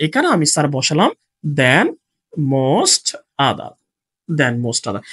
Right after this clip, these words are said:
এরপর স্যার আমার দেওয়া আছে ই দিয়ে স্যার এক্সটেনশন, মানে বাকি অংশ। স্যার এখানে বাকি আর কি দেওয়া আছে? আমি তো সবগুলো বসাই ফেললাম। বে রিভিউর কাজ করলাম, তারপর অ-, আর এর কাজ করলাম, তারপর হেল্পফুল এর কাজ করলাম, বাংলাদেশ বসালাম। তাহলে এখানে স্যার আমার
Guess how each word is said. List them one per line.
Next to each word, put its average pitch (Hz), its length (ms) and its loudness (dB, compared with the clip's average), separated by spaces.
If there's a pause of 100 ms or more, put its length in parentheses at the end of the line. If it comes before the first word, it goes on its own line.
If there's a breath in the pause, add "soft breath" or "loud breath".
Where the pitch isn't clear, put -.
(220 loud breath)
এরপর 320 400 2
স্যার 196 240 2
আমার 151 240 0 (100)
দেওয়া 139 180 2
আছে 147 180 -2 (220)
ই - 100 4
দিয়ে 254 200 0
স্যার 285 180 -2 (160)
এক্সটেনশন, 165 580 -2
মানে 254 140 -2 (120)
বাকি 165 260 -6
অংশ। 226 220 0 (340 loud breath)
স্যার - 180 0
এখানে 247 200 2 (100)
বাকি 233 220 0
আর 285 160 4
কি 226 80 0
দেওয়া 135 200 2
আছে? - 120 -4
আমি 254 120 -4
তো 302 100 0 (120)
সবগুলো 269 420 2
বসাই 190 300 0
ফেললাম। 151 260 -2 (300 loud breath)
বে 165 160 2
রিভিউর 180 300 2
কাজ 170 220 2
করলাম, 170 400 2 (320 loud breath)
তারপর 170 280 2 (100)
অ-, 165 220 2
আর 170 140 4
এর 170 140 0
কাজ 190 240 2
করলাম, 160 400 4 (320 loud breath)
তারপর 165 240 0
হেল্পফুল 190 360 0
এর 185 160 0
কাজ 175 100 0 (100)
করলাম, 170 340 2
বাংলাদেশ 180 500 2
বসালাম। 160 440 2
তাহলে 247 260 -8
এখানে 285 340 0
স্যার - 180 0
আমার 196 160 4